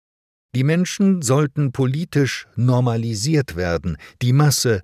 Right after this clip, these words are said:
möglichst gleich denken. Damit entsteht ein Regierungssystem, in dem der Staat zunehmend in das Leben der Bürger eingreift,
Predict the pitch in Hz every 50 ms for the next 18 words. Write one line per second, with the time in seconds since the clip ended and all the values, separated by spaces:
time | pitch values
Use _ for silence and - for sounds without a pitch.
0 | _ - 117 120 131 147 151 139 - - 107 101 95 - - - - - - _
1 | _ _ - - 123 120 113 110 90 73 - - - - 117 110 95 67 - -
2 | 64 64 _ _ _ _ _ _ _ _ _ _ _ _ _ _ _ _ _ _
3 | _ _ _ _ _ _ _ _ _ _ _ _ - 131 147 156 170 196 220 -
4 | - 160 156 - - 170 170 160 139 135 127 120 127 117 101 - 147 139 156 180
5 | 151 - - 123 110 - - 120 117 117 127 156 170 - - 123 120 123 127 127
6 | 127 113 110 - - - 120 110 127 127 - - - 165 180 185 160 131 120 117
7 | 131 151 151 131 113 104 113 107 - - 117 110 101 98 107 - 92 98 98 95
8 | 135 135 120 104 82 90 87 92 - - - 143 147 143 - 104 98 98 90 87
9 | - -